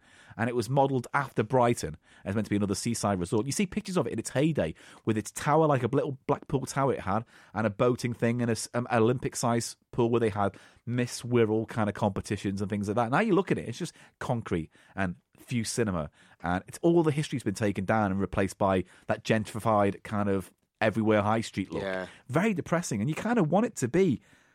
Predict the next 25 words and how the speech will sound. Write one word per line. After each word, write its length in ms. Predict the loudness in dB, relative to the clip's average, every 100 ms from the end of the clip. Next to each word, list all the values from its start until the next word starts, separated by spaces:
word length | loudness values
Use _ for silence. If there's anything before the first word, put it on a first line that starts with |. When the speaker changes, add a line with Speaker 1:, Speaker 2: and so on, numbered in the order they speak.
| _
Speaker 1:
like 340 | -2 -2 -2 0
this. 300 | 0 0 2
Speaker 2:
Yeah, 200 | 4 4
you 120 | 2
do. 300 | 0 0 0 0
Speaker 1:
You 100 | 2
do 200 | 4 6
a 40 |
little 180 | 4 2
bit. 80 | 0
Speaker 2:
It's 80 |
Speaker 1:
Look, 120 | 0 0
it's 100 | 4
Speaker 2:
very 100 | 4
Speaker 1:
got 80 |
Speaker 2:
nostalgic, 720 | 4 4 2 2 0 -4 -6 -8
that, 220 | -10 -10
isn't 160 | -10 -8
it? 140 | -10 -10
Speaker 1:
it's 80 | -2
got 140 | 0
a 20 |
little 200 | 0 0
roller 340 | 2 4 4 2
coaster, 580 | 2 2 2 -4 -4